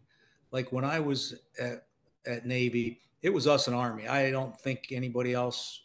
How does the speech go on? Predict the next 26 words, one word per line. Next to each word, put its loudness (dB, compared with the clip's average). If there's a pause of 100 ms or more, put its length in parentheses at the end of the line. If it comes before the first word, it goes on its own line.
ran 0
it. -8 (440)
So 2
now 2
you're 0
trying 0
to -2
prepare 2
for -4
us, 0 (440)
and 0
we 4
don't 2
have 0
the -6
talent 0
as -6
you -2
have. -8
We're 2
playing 0
Syracuse. -2
We're 0
playing 0
Pitt. 0
We're -2